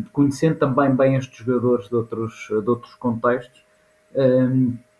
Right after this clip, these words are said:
e desde logo de alguns, sobretudo os que já jogaram na Liga três, mas também de contexto sub-vinte e três, parece-me que não, não é um plantel, eh, ainda, atenção, eh,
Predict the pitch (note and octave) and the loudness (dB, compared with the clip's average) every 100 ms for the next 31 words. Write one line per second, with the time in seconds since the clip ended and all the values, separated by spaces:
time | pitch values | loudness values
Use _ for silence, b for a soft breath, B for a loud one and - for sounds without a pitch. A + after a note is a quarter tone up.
0 | _ _ - A#2 A2+ A2+ C3 C3+ G2+ G#2+ | _ _ -4 0 0 2 2 2 2 0
1 | G#2 F#2+ G#2+ A2+ A#2 A2+ - A#2 G#2+ A#2+ | 0 0 0 0 -2 -4 -6 -8 -6 -4
2 | A#2 A2+ G#2+ A#2 A2+ A2 A#2+ A#2 A#2 A2+ | -4 -4 -4 -2 -2 0 0 2 2 0
3 | A#2 A#2+ C3+ D#3 C#3+ B2 A#2 A#2 A2 A#2+ | 0 -2 0 0 0 -2 -4 -4 -2 0
4 | A#2 A2 - A2 A#2 A#2 - A2+ A2+ A2 | 0 -2 -4 -6 -4 -6 -8 -8 -6 -6
5 | A#2 A#2 C3 C3 _ b b b b b | -6 -4 -4 -4 _ b b b b b
6 | - C3+ C3+ C3+ C#3 - C3+ C3+ C3+ C3+ | 2 4 4 2 -4 -4 -2 2 2 2
7 | C3 - C#3+ C#3 C3+ C#3+ C#3+ C#3+ C#3 C#3 | 0 -4 -4 0 2 4 6 4 2 -2
8 | C3+ C#3 C3+ C#3 C#3 C3+ C3+ C3+ - A#2+ | 0 0 0 2 4 4 2 -4 -6 -4
9 | A2+ C#3 C3+ C3+ C#3+ D#3 E3 F#3+ F3 B2 | -4 0 2 4 4 4 2 -2 -4 -6
10 | A#2 A#2+ A#2+ D3 - | -6 -4 -4 -6 -10